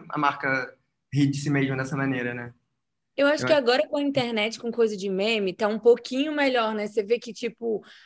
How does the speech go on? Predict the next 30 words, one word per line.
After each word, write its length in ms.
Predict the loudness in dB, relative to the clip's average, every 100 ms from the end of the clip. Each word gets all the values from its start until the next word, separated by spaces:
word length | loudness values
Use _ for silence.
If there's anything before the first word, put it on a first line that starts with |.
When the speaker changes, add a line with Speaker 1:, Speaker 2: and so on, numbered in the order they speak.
| _
Speaker 2:
é, 280 | -2 0 0
as 340 | 0 0 0
redes 560 | 4 8 8 8 0 0
das 200 | 2 4
marcas 680 | 4 2 2 -2 -2 -4 -2
são 160 | -4 0
agora 220 | 0 2
meio 200 | 2 0
zoeirinhas, 1040 | 2 6 6 6 2 -2 -2 -2 -2 -4
Speaker 1:
Verdade. 40 | -4
Speaker 2:
sabe? 540 | -2 -2 -4 -8 -18 -20 -20 -20 -4
E 100 | 0
aí, 200 | 2 0
tipo, 520 | -2 -6 0 2 0 -8
procuram, 540 | 6 6 8 4 2 2
fazem 320 | 2 2 2
um 100 | 2
ego 220 | 2 2
search, 640 | 0 2 4 4 2 0 -6
e 120 | 2
aí 200 | 4 4
de-, 100 | 4 0
comentam 720 | -2 -2 0 0 0 0 -2
quando 200 | -2 -2
a 40 | -2
pessoa 280 | -2 -4
fala 280 | -4 -4 -4
ma-, 220 | -4 -4 -2
sabe? 300 | 2 2 2
Tipo, 320 | -6 -6 -6